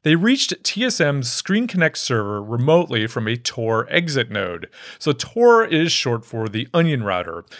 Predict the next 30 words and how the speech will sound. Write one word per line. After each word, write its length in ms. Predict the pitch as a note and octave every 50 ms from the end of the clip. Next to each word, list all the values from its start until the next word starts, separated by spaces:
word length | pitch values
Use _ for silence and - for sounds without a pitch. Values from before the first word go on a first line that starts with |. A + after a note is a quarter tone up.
| - - - -
It's 100 | D#3 C#3+
a 60 | D3+
system 340 | - - A#3+ - - A3 E3+
that 120 | D3+ D3
uses 280 | D#3 D#3+ D3 C#3+ B2 B2+
a 80 | A#2+
special 380 | A#2 - - F#3+ F#3 - E3+ C3+
browser 560 | A#2+ A2+ A2 A#2 A2+ A#2 B2 B2 A#2 A#2 A#2
and 340 | A#2+ A2+ A2 G2+ G#2+ A#2 B2+
network 460 | E3 F#3+ - B2+ A#2+ A#2+ C3+ - -
to 100 | - B2+
route 400 | G#2 G2 G#2+ B2 D3 F3 G3+ F#3+
your 260 | D#3 C3+ C3 B2+ A2+
encrypted 640 | G#2 - - - - G#3 G#3 - A3+ A3 E3+ B2 -
browsing 480 | - A2+ A#2 A#2+ C3 C3 B2 A#2+ G#2+
traffic 480 | - - G#2+ G2 F#2+ - G#2+ G#2 G2 -
through 200 | - B2+ A#2+ A#2
nodes 640 | A2+ A#2 A#2 A#2+ B2+ B2+ C3 C3+ C3+ B2+ A#2+ - -
throughout 380 | - A#2 A2 G#2+ G#2 G2+ -
the 100 | - G#2
world. 440 | F#2+ G#2 G#2+ G2+ F#2 F2+ F#2 F#2 F2+ - - - - - - _ _
Using 400 | - C3 D3 A3 C4+ - D#4 B3
Tor 440 | - - - C3 A#2 A2+ A2 A2 A#2 -
anonymizes 800 | B2+ B2 C3+ D#3 F#3+ A3+ B3 G#3 D3+ B2+ B2 A2+ A2+ A2 G2+ A2
your 140 | A#2 A2+
traffic 520 | - - - A#2 G#2+ G#2 - G#2+ G#2 G2+ -
in 140 | - - A#2+
a 60 | A2
way 220 | G#2 A2 A2 A2 G2+
that's 260 | A2 G#2 G#2 -